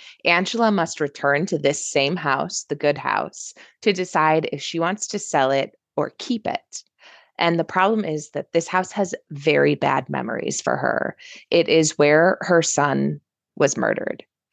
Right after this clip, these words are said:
And she is hoping to go back there and figure out what happened. So this is a story that is horror-based.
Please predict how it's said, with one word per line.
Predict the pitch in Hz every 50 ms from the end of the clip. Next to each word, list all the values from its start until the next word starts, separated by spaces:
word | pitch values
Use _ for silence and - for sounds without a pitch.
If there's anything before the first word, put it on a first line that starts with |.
| _ _ _ _ -
And | 160 156 147 147
she | - - 202 180
is | 160 156
hoping | - - - - 202 196 - 208 208 208 208
to | 208 - -
go | 156 - 143 151
back | 147 - 165 165 165 170 - -
there | - 160 156 156 156 156 151 151 - _ - - _ _
and | - 156 151 143
figure | - - - - 165 156 170 175 170 -
out | - 151 147 143 - - -
what | 147 -
happened. | - - - - - - - - 50 50 50 - - 214 208 - - _ _ _ _ - _ _ _ -
So | - - 185 165 156 156 147 147 151 - _ _
this | 180 160 151 196 214 -
is | 247 240 247
a | 269
story | 254 - - - - - 175 156 151 151 147 147 147 147 147 147 143 - -
that | 156 135 131 - -
is | - 175 180 196 208 -
horror-based. | - - - 185 175 170 175 190 208 220 247 247 - 233 208 190 196 214 214 - - - - - - -